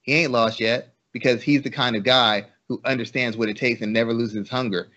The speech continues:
If Conor's not hungry and he thinks this is an easy fight, he's gonna lose. If he comes out and looks amazing because he's taking it seriously and understands the point of his career he's in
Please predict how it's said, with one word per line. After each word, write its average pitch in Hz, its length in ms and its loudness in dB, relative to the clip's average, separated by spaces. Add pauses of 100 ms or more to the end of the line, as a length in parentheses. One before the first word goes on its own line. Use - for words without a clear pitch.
(120)
If 101 100 -4
Conor's 135 320 2
not 135 180 2
hungry 151 300 2
and 139 80 2
he 117 80 0
thinks 135 160 -2
this 135 120 -2
is 131 60 -4
an 135 140 2
easy 147 260 4
fight, 160 380 4 (560)
he's 110 140 0
gonna 120 160 4
lose. 123 420 2
If 113 100 -4
he 127 80 -2
comes 151 220 2
out 143 60 8
and 143 80 2
looks 147 180 2
amazing 131 640 0
because 135 240 -2
he's 123 140 -4
taking 147 280 2
it 127 120 -6
seriously 156 380 0
and 135 80 -2
understands 139 420 -4
the 117 80 -8
point 147 260 0
of 147 60 2
his 139 160 2
career 151 280 2
he's 170 160 4
in 185 280 2